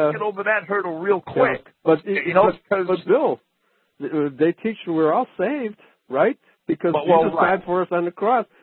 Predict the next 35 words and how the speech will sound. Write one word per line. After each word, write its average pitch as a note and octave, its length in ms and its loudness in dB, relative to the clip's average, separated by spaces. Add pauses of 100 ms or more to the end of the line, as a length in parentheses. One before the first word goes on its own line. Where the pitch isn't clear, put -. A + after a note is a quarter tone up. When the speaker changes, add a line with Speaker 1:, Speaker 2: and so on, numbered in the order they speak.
Speaker 2:
We're E3 160 2
all B3 200 0
Speaker 1:
But - 100 2
Speaker 2:
saved, B3+ 300 -4
so G3+ 200 0 (200)
you're C4+ 240 -2
saved A#3+ 240 -2
too. D#4 320 0 (580)
Speaker 1:
And, D#3+ 100 4
and F3 220 2
that G3 160 2
goes G3+ 220 -2
back F#3 240 -4
to F3+ 100 -4
who, G3 260 0 (140)
yeah, A#3 180 0
right. E3 340 -2 (220)
And, D3+ 260 2
and, D#3+ 260 -2
Speaker 2:
<laughs> D#3 120 -2
Speaker 1:
and E3+ 160 0
if D#3+ 80 -6 (100)
you, - 120 -6 (100)
you E3+ 120 -2
have E3+ 280 0
a, D#3+ 260 -2
um, B2 420 -2 (220)
and D3+ 240 0
any E3 220 0
respect D#3+ 480 -4
for D#3 100 -10
the C#3+ 100 2
ideals C#3+ 440 0
you B2+ 100 -10
claim E3 300 -2